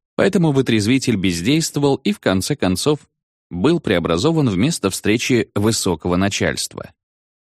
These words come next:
Все, за исключением доктора Гелхорна,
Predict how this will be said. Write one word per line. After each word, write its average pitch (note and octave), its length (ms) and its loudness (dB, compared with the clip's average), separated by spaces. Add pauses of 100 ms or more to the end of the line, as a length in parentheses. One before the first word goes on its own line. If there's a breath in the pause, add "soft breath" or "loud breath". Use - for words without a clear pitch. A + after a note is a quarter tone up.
(880)
Все, F#3+ 200 2
за D#3+ 100 2
исключением B2 640 2
доктора A2+ 380 0
Гелхорна, F#2+ 760 -2